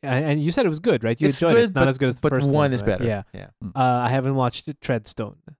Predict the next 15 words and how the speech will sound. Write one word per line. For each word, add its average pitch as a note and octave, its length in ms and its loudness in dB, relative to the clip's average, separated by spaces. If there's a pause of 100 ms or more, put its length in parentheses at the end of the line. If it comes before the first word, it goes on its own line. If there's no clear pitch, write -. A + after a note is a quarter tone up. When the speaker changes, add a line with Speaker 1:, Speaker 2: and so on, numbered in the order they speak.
(460)
Speaker 2:
I B2+ 60 -2 (240)
have G3 80 -10
not A#2 240 -2
watched F2+ 180 -8
Speaker 1:
I C3+ 140 2
have F3 160 0
not F#3 160 0
Speaker 2:
Treadstone. - 80 -6
Speaker 1:
watched G3+ 320 -2
The G3+ 100 2
Watchmen. C3+ 1080 0 (160)
Speaker 2:
Oh, B2+ 340 2
okay. - 160 2
Speaker 1:
The G#2+ 80 4
Speaker 3:
Apparently - 0 -